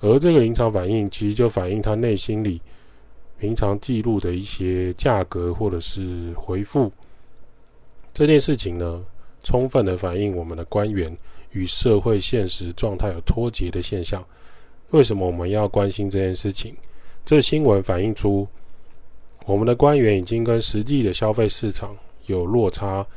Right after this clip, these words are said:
假设今天由他来定法规、定规矩，会不会有一些不同？例如，他觉得，哎，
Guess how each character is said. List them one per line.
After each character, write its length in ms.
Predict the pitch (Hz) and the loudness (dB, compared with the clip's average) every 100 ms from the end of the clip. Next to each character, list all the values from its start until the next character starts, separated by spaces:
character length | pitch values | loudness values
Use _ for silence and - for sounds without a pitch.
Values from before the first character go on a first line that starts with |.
| - - - - - | -14 -18 -20 -18 -6
假 220 | 101 92 | -2 -2
设 240 | - 147 | 4 4
今 180 | 123 135 | 4 2
天 80 | 131 | 4
由 180 | 110 107 | 4 4
他 160 | 123 | 2
来 100 | 113 | 2
定 240 | 104 135 104 | 2 0 -2
法 240 | - 87 | -4 -6
规、 200 | - 113 | 0 0
定 220 | 113 123 104 | 2 -2 2
规 200 | 110 110 | 2 2
矩， 260 | - 90 87 | -2 -8 -8
会 180 | - | -6
不 140 | 107 120 | -2 -2
会 120 | 107 | -2
有 180 | 87 90 | -4 -6
一 20 | |
些 160 | - 107 | -4 -6
不 180 | 127 | -4
同？ 240 | 110 - - - - - - | -2 -4 -4 -16 -16 -16 -10
例 220 | 135 117 95 | -2 0 0
如， 260 | 82 82 - - - - | -4 -8 -12 -14 -12 2
他 140 | 156 | 2
觉 160 | 147 113 | 6 6
得， 140 | 113 | 6
哎， 140 | 147 | 4